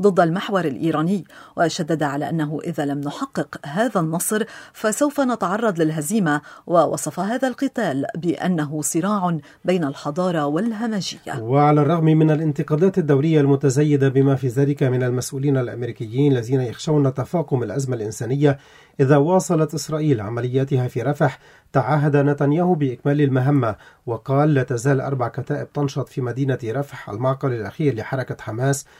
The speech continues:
Speaker 2: وفيما يتعلق بالمخاوف بشأن المدنيين فإن إسرائيل ستخرجه من رفح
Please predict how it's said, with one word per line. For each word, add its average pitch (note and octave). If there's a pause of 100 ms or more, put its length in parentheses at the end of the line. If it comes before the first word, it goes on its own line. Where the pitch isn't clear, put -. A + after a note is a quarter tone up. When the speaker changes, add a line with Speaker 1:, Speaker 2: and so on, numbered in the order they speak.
(220)
Speaker 2:
وفيما B2+
يتعلق B2+
بالمخاوف C#3
بشأن B2+
المدنيين A#2+ (240)
فإن F3+
إسرائيل B2
ستخرجه C3+
من A2+
رفح C#3